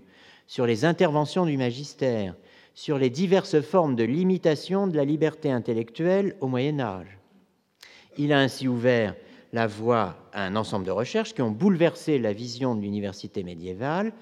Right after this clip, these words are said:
donc de la scolastique. Ensuite, parce qu'il a bien marqué la différence entre le treizième siècle et la période ultérieure.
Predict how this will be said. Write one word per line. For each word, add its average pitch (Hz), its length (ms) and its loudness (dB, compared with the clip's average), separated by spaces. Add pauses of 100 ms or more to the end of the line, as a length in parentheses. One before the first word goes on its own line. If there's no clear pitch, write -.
(460)
donc 156 200 0
de 156 80 2
la 135 80 2
scolastique. 135 720 -6 (320)
Ensuite, - 640 -4 (240)
parce 143 200 -4
qu'il 135 140 -2
a 131 60 4
bien 143 140 -2
marqué 131 300 -4
la 110 100 0
différence 107 500 -6
entre 101 220 -8
le 92 140 -6
treizième 98 500 -6
siècle 240 500 -2
et 131 60 -2
la 110 100 2
période 143 300 0
ultérieure. 180 640 -2